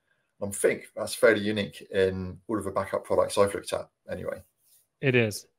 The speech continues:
Speaker 2: So Peter, thank you very much for that, that demo. Um, just quickly the pricing. So, uh, the pricing is very,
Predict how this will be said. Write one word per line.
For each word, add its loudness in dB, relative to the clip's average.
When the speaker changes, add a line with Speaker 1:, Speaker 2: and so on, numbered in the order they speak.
Speaker 2:
So -4
Peter, 10
thank 6
you 6
very 8
much 6
for 0
that, 2
that -2
demo. 8
Um, 4
just -2
quickly 2
the 4
pricing. 2
So, 4
uh, -2
the -6
pricing 6
is 4
very, 8